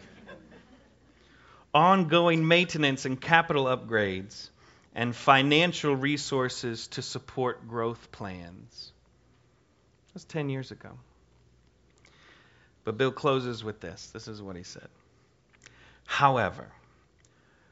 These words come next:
First United Methodist Church does not face these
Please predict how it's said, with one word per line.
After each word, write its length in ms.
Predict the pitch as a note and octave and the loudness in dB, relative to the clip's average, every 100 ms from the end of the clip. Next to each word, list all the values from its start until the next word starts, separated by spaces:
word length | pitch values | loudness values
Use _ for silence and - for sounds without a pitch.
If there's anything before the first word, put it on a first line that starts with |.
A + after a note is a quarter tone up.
| _ | _
First 380 | - D3+ D3+ - | 0 2 2 -2
United 380 | C#3+ C#3+ C#3 C3 | 0 2 2 2
Methodist 500 | C3 B2+ B2+ B2 - | -2 -2 -6 -6 -4
Church 400 | B2+ A#2+ - - | -2 -4 -6 -10
does 180 | A#2+ A#2 | -8 -4
not 640 | B2 C3+ C3+ D3 - - - | 0 4 4 2 -6 -20 -20
face 580 | - C3+ B2+ B2+ - - | -8 -6 -6 -8 -14 -10
these 240 | A#2+ A#2+ | -8 -8